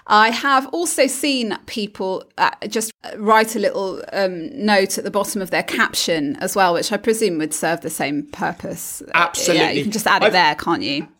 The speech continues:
Speaker 2: Absolutely. I think, you know, it's, it's finding that advanced feature and then finding the alt-, it needs to be a little bit simple. It needs to be, you,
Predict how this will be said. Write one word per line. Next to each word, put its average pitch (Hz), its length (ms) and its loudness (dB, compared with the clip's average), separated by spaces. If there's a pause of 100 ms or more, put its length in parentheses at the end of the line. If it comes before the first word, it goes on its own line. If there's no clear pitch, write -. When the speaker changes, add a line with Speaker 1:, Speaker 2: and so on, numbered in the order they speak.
(120)
Speaker 2:
Absolutely. 185 440 0
I 185 100 4
think, 208 200 -8
you 185 60 -10
know, 160 160 0
it's, 190 320 0
it's - 240 -8
finding 196 440 -2
that 160 360 -2
advanced 160 460 2
feature 156 640 2
and 135 220 -6
then 151 140 0
finding 143 380 -2
the 143 80 4
alt-, - 300 -2 (380)
it 220 200 2
needs 220 160 4
to 202 80 4
be 175 160 4
a 170 40 2
little 165 200 2
bit 160 120 -2
simple. 135 540 -6
It 165 140 -6
needs 185 220 0
to 180 60 0
be, 156 300 -2
you, 151 280 -12